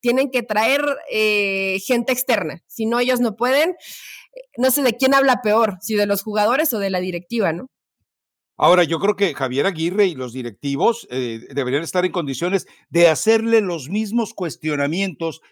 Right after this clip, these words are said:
Speaker 2: con mejores, eh, con palabras un poco más educadas a Pizarro. "Oye,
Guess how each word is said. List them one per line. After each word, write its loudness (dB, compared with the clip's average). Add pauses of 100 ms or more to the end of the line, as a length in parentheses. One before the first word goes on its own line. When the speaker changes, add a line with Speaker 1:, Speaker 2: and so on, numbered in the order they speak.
Speaker 2:
con 0
mejores, 0
eh, -2
con -10
palabras 2
un -10
poco -6
más -2
educadas 0 (220)
a -6
Pizarro. 0
"Oye, -2